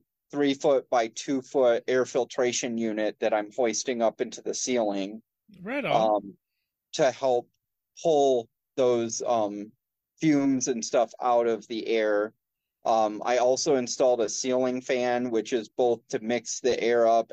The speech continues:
Speaker 1: and to
Speaker 2: Mm-hmm.
Speaker 1: push the heat down, 'cause the ceiling is twenty-four feet tall.
Speaker 2: Yeah, I know
Speaker 1: Um,
Speaker 2: last year you, I mean, things were tight. You guys just barely got the heat installed. Um,
Speaker 1: Oh, yeah, we installed the hanging furnace, like,
Speaker 2: Yeah.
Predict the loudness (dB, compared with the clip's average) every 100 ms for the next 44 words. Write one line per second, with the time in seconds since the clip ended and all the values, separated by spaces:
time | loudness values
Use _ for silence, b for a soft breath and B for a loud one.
0 | -6 -4 -2 -4 -6 -8 -6 -2 -2 -2
1 | -6 -4 -2 -2 0 0 0 0 0 -4
2 | -8 _ _ _ -4 -2 0 -2 2 2
3 | 2 0 0 0 -2 -6 -4 -2 -2 0
4 | 0 0 -4 -6 -6 0 4 4 2 B
5 | B B B B B 0 2 4 6 4
6 | 4 2 2 0 -4 -4 -4 -4 -2 -6
7 | -10 -14 -12 -10 -8 -10 -14 _ -6 -6
8 | -6 -8 -6 -4 -2 -4 -8 -12 -10 -10
9 | -12 -10 -4 -2 -2 -8 -4 -2 0 -4
10 | -4 -4 -2 -2 -4 -6 -10 -10 -10 -10
11 | -10 -10 -8 -6 -4 -4 -6 -10 -14 _
12 | _ -12 -8 -6 -2 0 0 -2 -6 -6
13 | -10 -10 -2 -2 0 -4 -4 -6 -6 -6
14 | -4 -2 -2 -4 -4 -2 -2 -4 -8 -10